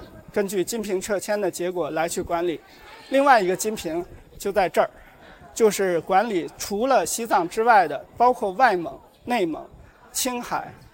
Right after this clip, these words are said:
整个这个，呃，四川，整个所有的藏地的，就是全国的宗教事务都在这儿，所以它的规格最高。然后这里面呢，呃，因为这件事情呢，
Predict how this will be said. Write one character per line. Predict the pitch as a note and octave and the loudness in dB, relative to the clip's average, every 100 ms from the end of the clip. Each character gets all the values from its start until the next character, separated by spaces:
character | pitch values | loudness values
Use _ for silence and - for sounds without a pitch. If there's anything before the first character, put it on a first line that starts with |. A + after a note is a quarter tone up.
| - - | -20 -10
整 | E3+ D#3+ | -6 0
个 | A#3+ A3 | 4 4
这 | E3+ - F#3+ | 2 -4 -2
个， | E3 D3+ D#3 G3 F3 - | -2 -4 -6 -10 -18 -10
呃， | F#3+ | -6
四 | F#3+ - A3 | -6 -2 -2
川， | - G#3+ G3+ G#3 - | 0 0 0 -4 -16
整 | - E3+ | -6 -4
个 | F3+ C4 | 6 6
所 | F#3+ - G#3+ | 6 0 4
有 | C#4 F3 | 6 4
的 | E3+ | 0
藏 | E3+ G#3+ F3+ | 2 2 2
地 | G3 F3+ | 0 -2
的， | D3+ D3 D3 F3+ | -2 -4 -6 -12
就 | - F#3 | -6 -4
是 | E3 D#3+ - | -2 -4 -8
全 | - F#3+ A#3+ | -6 -2 -2
国 | B3 F#3 | 0 0
的 | F#3+ | -2
宗 | A#3 A3 | -4 2
教 | A#3 | 2
事 | - G3+ | 2 -4
务 | E3 | -6
都 | - G#3 | -4 -2
在 | G3+ D#3+ | 0 0
这 | E3+ | -4
儿， | - - - - - - | -8 -18 -20 -20 -20 -20
所 | - A#3 | 2 2
以 | C#4 F3+ | 4 2
它 | G#3+ G#3 | 2 0
的 | F3+ | 2
规 | A#3 A3+ | 0 -2
格 | F3+ E3 | -2 -2
最 | A#3 E3 | 0 -2
高。 | E3+ D#3 D3+ - - - _ | -2 -4 -4 -10 -20 -20 _
然 | - A#3 | 4 6
后 | C4+ | 6
这 | C#4 | 4
里 | G#3 | 2
面 | E3 F#3+ G3 | 0 0 0
呢， | F#3 E3+ F#3+ _ _ _ | 0 -2 -6 _ _ _
呃， | F3 F3 E3+ F3 | 0 2 2 0
因 | B3 | 0
为 | A#3+ | 2
这 | A3 A3 | 2 0
件 | G3+ | 0
事 | G3 G#3 | 0 -2
情 | G3 F3 | -2 -2
呢， | E3 | -2